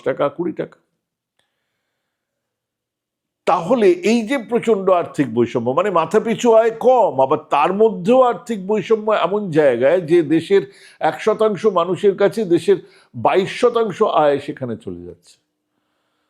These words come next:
দশ শতাংশ মানুষের কাছে সাতান্ন শতাংশ আয় তারা ধরে রেখেছে, আর তলার পঞ্চাশ শতাংশ মানুষের আয় গোটা দেশের দশ শতাংশ মাত্র আয় বা সম্পদের মালিক।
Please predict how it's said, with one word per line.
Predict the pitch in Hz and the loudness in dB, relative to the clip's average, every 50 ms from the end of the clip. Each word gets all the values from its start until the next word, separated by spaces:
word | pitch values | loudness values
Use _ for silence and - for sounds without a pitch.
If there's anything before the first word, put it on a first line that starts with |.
| _ _ 127 | _ _ -2
দশ | 131 170 180 175 - | 0 0 0 2 0
শতাংশ | 226 226 226 233 226 180 175 | -2 0 0 0 0 0 0
মানুষের | 233 214 202 202 208 156 202 233 226 | 0 0 0 0 0 -2 -2 0 0
কাছে | 220 220 185 208 214 | 0 0 2 0 -2
সাতান্ন | - - 196 202 240 247 254 254 254 254 202 | -2 -2 -4 -2 0 -2 -2 0 0 0 2
শতাংশ | 165 220 - - 190 175 143 127 165 151 143 | 2 0 0 0 -2 -2 0 0 2 2 4
আয় | 143 143 - - | 2 0 0 0
তারা | 156 156 175 185 | 0 2 2 0
ধরে | 160 143 139 123 110 | 0 -2 -2 -2 -2
রেখেছে, | 101 98 82 92 87 - - 151 | -2 -4 -6 -8 -8 -2 -2 -2
আর | 160 156 - | -2 0 0
তলার | 185 180 202 220 220 - - | 2 4 4 4 2 0 -2
পঞ্চাশ | - 170 180 190 170 - 226 226 226 - | -2 -2 -2 -2 -2 0 0 0 0 -2
শতাংশ | 226 214 214 233 220 190 165 202 185 185 | -4 -2 -2 -2 -2 -2 -4 -2 0 0
মানুষের | 175 170 165 143 180 180 156 143 147 | 0 -2 -2 -2 0 2 2 2 2
আয় | 170 190 180 - - - - _ 160 | 2 0 -2 -6 -14 -20 -18 _ 0
গোটা | 160 233 220 269 254 240 247 | 2 4 4 4 2 2 0
দেশের | 233 165 226 240 196 170 | 0 0 0 0 2 2
দশ | 165 196 202 190 - | 2 2 2 0 0
শতাংশ | - 226 214 220 226 214 202 156 202 | -2 -2 0 0 0 0 0 -2 -2
মাত্র | 202 190 175 151 - - 180 165 139 | 0 0 0 -2 -2 0 2 4 4
আয় | 135 147 156 160 160 - _ _ _ _ | 4 4 2 0 -2 -8 _ _ _ _
বা | - 170 185 | 0 0 0
সম্পদের | 180 - 147 131 110 - 139 135 135 135 131 123 | 2 0 -2 -2 0 -2 -2 0 0 0 0 -2
মালিক। | 110 95 87 90 90 _ | -4 -6 -6 -10 -16 _